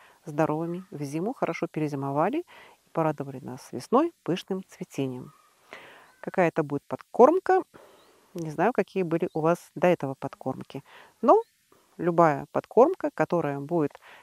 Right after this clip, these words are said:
с перевесом фосфорно-калийных удобрений,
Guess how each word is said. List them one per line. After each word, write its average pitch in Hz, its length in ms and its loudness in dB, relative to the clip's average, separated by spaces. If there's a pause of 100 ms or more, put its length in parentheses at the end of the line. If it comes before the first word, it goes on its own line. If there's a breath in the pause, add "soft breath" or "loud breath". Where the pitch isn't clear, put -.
с - 100 -20
перевесом 151 760 0 (680 soft breath)
фосфорно-калийных 139 1000 -2
удобрений, 156 680 0